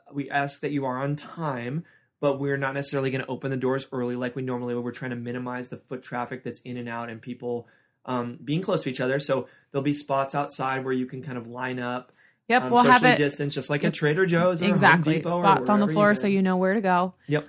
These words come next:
Speaker 2: Um, and it is really, really important that you arrive on time. Even if you book a class and you are late, we're not gonna be able to let you in.
Speaker 1: Right.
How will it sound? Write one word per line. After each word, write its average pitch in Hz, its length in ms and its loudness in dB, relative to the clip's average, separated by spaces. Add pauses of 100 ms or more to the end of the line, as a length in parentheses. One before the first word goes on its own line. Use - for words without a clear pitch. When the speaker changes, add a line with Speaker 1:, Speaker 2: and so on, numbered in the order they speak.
Speaker 2:
Um, 196 400 4
and 202 400 2
it 214 160 0
is 233 160 4
really, 202 460 4
really 180 360 2
important 180 520 2
that 165 120 -8
you 185 160 -4
arrive 160 360 -2
on 160 160 -8
time. 160 400 -8
Even 202 260 -2
if 220 160 -2
you 220 100 -4
book 175 280 -4
a 175 80 -4
class 170 560 -4
and 180 120 -2
you 185 160 2
are 175 140 2
late, 165 400 -4
we're 180 220 -6
not 170 280 -2
gonna 165 160 -10
be 156 120 -6
able 151 180 -8
to - 140 -12
let - 160 -6
you 87 160 -8
in. 107 160 -8
Speaker 1:
Right. 120 240 -10